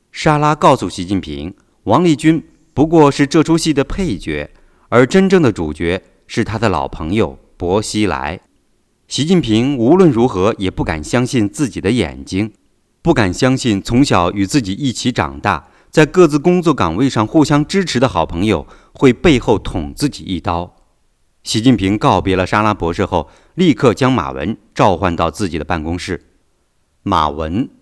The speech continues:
女，一九四八年七月出生，河北省吴桥人，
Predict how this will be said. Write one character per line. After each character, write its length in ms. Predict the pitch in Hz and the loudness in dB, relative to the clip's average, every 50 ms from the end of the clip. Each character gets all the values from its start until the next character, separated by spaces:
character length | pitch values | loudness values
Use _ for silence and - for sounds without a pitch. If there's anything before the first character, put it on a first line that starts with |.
| _ _ - | _ _ -8
女， 560 | 113 104 92 80 73 76 85 101 113 - _ _ _ _ _ _ _ | -6 -4 -4 -6 -6 -6 -6 -6 -6 -8 _ _ _ _ _ _ _
一 180 | 131 143 151 | 2 2 2
九 180 | 139 127 110 101 | 4 4 4 4
四 160 | - - 131 | 2 0 0
八 180 | 110 120 117 127 | 0 2 0 2
年 280 | 113 98 95 101 107 | 0 0 0 -2 -2
七 180 | - - - 131 | -4 -2 -2 0
月 160 | 123 101 82 | 0 0 -2
出 160 | - - 104 | -2 -4 -6
生， 240 | 95 - 107 104 110 - - _ _ _ _ | -2 0 0 0 -2 -4 -10 _ _ _ _
河 240 | _ - - 135 156 | _ 0 2 4 6
北 160 | 151 151 160 | 6 6 6
省 280 | 151 113 95 85 80 80 | 4 2 -2 -2 -4 -4
吴 140 | 95 131 156 | -2 -2 -4
桥 240 | - 107 92 90 | -2 -2 -2 -2
人， 240 | 92 85 76 73 76 | -2 -4 -6 -8 -10